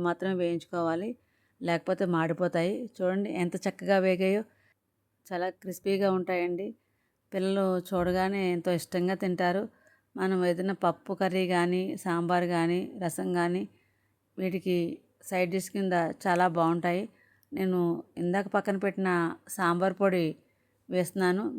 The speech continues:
మీకు కావాలంటే వేసుకోండి, లేకపోతే సాంబార్ పొడి వేయకుండానైనా సరే అలా డైరెక్ట్గా తినేయచ్చు. అన్ని వంకాయ ముక్కల్ని ఒకేసారి కాకుండా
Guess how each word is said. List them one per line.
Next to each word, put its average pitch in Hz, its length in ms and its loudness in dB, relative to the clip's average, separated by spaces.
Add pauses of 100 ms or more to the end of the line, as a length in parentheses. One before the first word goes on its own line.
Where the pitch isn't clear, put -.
మీకు 180 200 -2 (100)
కావాలంటే 180 460 4
వేసుకోండి, 190 360 0
లేకపోతే 180 300 0 (640)
సాంబార్ 185 460 -2
పొడి 196 220 2
వేయకుండానైనా 180 760 0
సరే 196 240 0
అలా 175 220 2
డైరెక్ట్గా 170 420 0
తినేయచ్చు. 170 480 -2 (960)
అన్ని 180 260 -6
వంకాయ 190 400 -4
ముక్కల్ని 185 360 -2
ఒకేసారి 185 520 -2
కాకుండా 175 380 -4